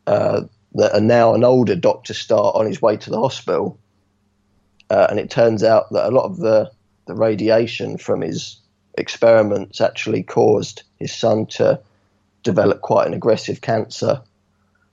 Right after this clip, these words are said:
Um, and so he arrives in the hospital,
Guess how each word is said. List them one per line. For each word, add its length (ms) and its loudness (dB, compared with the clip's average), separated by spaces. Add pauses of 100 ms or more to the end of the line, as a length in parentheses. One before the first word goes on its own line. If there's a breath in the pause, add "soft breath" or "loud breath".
(460)
Um, 500 -2 (340)
and 240 -4
so 200 0
he 180 4
arrives 800 2 (140)
in 140 -8
the 60 -8
hospital, 720 -4